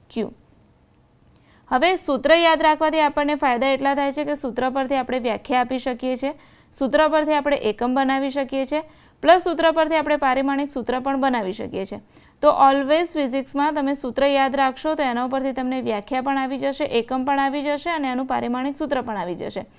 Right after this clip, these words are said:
So, ઈ એમ એફ નું સૂત્ર અહીંયા શું થઈ જશે? E is equal to W છેદમાં Q. That means એકમ વિદ્યુતભાર દીઠ થતું કાર્ય.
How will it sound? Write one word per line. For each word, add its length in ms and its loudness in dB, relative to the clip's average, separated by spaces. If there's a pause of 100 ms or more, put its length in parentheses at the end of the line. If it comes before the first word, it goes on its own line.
(420)
So, 100 0
ઈ 200 4
એમ 180 4
એફ 160 0
નું 120 -4
સૂત્ર 220 -2
અહીંયા 240 0
શું 160 -2
થઈ 160 0
જશે? 280 -2
E 240 -2 (220)
is 180 -4
equal 260 -2 (100)
to 60 0 (120)
W 280 -2
છેદમાં 500 -2 (100)
Q. 100 -2 (420)
That 220 0
means 160 0 (160)
એકમ 300 2
વિદ્યુતભાર 500 0
દીઠ 320 -4
થતું 380 -4
કાર્ય. 340 -2